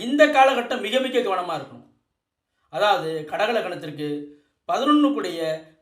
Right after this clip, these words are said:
பாதகாதிபதி அப்படிங்கிற சுக்கிர திசை, பன்னெண்டு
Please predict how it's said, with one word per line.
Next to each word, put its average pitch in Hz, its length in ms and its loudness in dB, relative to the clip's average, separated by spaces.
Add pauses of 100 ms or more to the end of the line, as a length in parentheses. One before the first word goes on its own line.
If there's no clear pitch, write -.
பாதகாதிபதி 247 840 4
அப்படிங்கிற 196 460 -4
சுக்கிர 214 240 -4 (100)
திசை, 151 260 -8 (1700)
பன்னெண்டு 294 480 2